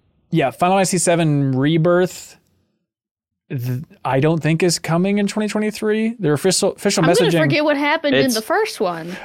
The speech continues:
Speaker 1: I'll tell
Speaker 2: at
Speaker 1: you.
Speaker 2: this
Speaker 3: Uh, Poly-,
Speaker 2: point.
Speaker 3: Polygon has it on their list of exciting games for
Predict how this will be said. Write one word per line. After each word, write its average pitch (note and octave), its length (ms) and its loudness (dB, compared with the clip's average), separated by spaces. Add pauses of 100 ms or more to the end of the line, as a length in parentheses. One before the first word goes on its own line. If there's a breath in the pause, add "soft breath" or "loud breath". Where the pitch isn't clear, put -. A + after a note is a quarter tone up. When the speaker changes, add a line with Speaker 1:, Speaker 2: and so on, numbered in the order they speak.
(120)
Speaker 1:
I'll F3+ 120 4
tell G3 180 2
Speaker 2:
at B2+ 120 4
Speaker 1:
you. C3+ 100 2
Speaker 2:
this A#2 80 -2
Speaker 3:
Uh, G3 60 -2
Poly-, E3+ 220 2
Speaker 2:
point. D#3 100 -2
Speaker 3:
Polygon A3+ 480 2
has E3 240 0
it D3+ 80 0
on B2+ 340 0
their A2+ 480 0
list G#2+ 580 -2 (120)
of F#2+ 400 -2 (720)
exciting A2 560 -2
games G#2 380 -2
for F#2+ 300 -6